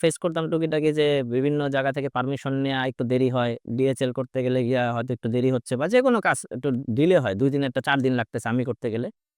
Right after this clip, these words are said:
কিন্তু ভিসা থিং এর মাধ্যমে এই কাজগুলো আমার মোটামুটি শর্ট টাইমে হয়ে যাচ্ছে। ডিউ টাইমে সবগুলো কাজ হচ্ছে এবং ওনারা কাজগুলো খুব ভালো প্রায়োরিটি দিয়ে করতেছে আর কি, ভালোভাবে আর কি। আমাদেরকে খুব ভালো সাপোর্ট দিচ্ছে এখন পর্যন্ত। আর ভবিষ্যতে কি হবে ভিসা থিংই জানে আসলে।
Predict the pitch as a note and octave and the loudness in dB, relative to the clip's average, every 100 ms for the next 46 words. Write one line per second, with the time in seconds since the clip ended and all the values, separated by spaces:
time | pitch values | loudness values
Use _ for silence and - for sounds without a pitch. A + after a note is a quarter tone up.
0 | _ _ - C3 A#2 A#2+ D3+ E3+ E3+ E3+ | _ _ -8 -4 -2 0 -2 -2 -2 -2
1 | E3+ E3 E3 E3 E3 E3 E3+ E3+ E3+ E3 | 0 0 0 -2 -2 0 0 0 -2 -2
2 | D#3+ D#3+ D#3+ - D3+ - D3+ C3 A2+ G2 | -2 -2 -2 -2 -2 0 0 2 0 -2
3 | E2 - D#2+ _ _ _ _ A#2+ C#3 D#3 | -4 -10 -18 _ _ _ _ -4 0 2
4 | D#3 C#3 C3 C#3 C3+ B2+ C3 C3+ - F#3+ | 0 0 -2 0 0 0 -2 -4 -2 -2
5 | D#3+ D3+ D#3 E3 E3 D#3+ D#3 D#3 D#3+ D#3+ | -2 -2 2 4 2 2 0 0 0 0
6 | D#3+ E3 - E3+ D#3 _ - A2 D3 D#3+ | 0 -2 -4 -8 -8 _ -6 0 2 2
7 | D#3+ E3+ E3+ F3 F3 D#3 C#3 - B2+ G#2 | 2 2 2 2 4 2 0 -4 -4 -4
8 | F2 - - _ _ _ _ _ - A2 | -6 -8 -14 _ _ _ _ _ -8 0
9 | C#3 C3 G#2+ F2+ E2 - - _ - A#2+ | 2 4 2 -2 -6 -12 -16 _ -8 -4
10 | B2 A#2+ B2+ B2+ G2 B2+ C#3 B2+ D#3 D3+ | -2 -2 -2 -2 0 0 0 0 0 0
11 | C#3+ - A#2+ A#2+ G#2+ G#2+ G2 F#2 F#2 G2 | -2 -2 -2 -2 -2 -2 -4 -4 -6 -6
12 | A#2 B2+ - C3+ A#2+ C3 B2+ B2+ A2 C3+ | -2 -2 -2 -6 -4 -2 -2 -2 -4 -6
13 | - B2+ C3 G#2 G2 F2+ - E2+ | -4 -4 -4 -4 -6 -6 -10 -12